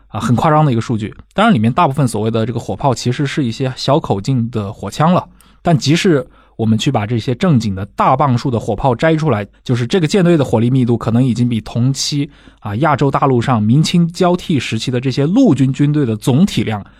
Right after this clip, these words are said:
可能都要更有一个优势。呃，像这样的一个技术上，包括数量上的差别，到了十九世纪的四十年代，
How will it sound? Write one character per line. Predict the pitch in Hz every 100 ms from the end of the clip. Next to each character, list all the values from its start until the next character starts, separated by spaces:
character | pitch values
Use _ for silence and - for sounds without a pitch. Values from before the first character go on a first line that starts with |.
| _ _ -
可 | 113
能 | 107
都 | 117
要 | 123 117
更 | - 147
有 | 98
一 | 95
个 | 104
优 | 131
势。 | 139 123 - - - -
呃， | 104 98 101
像 | 101 139 120
这 | 147
样 | 131 123
的 | 110
一 | 104
个 | 117 110 104 101 98 -
技 | - 156
术 | 139
上， | 113 127 110
包 | 127
括 | - 127 107 104
数 | 104 -
量 | 139
上 | 123 131
的 | 110
差 | - 147
别， | 113
到 | 113 135
了 | 113
十 | - 156
九 | 151
世 | 113 147
纪 | 139
的 | 127
四 | - 220
十 | 151
年 | 107
代， | 113 113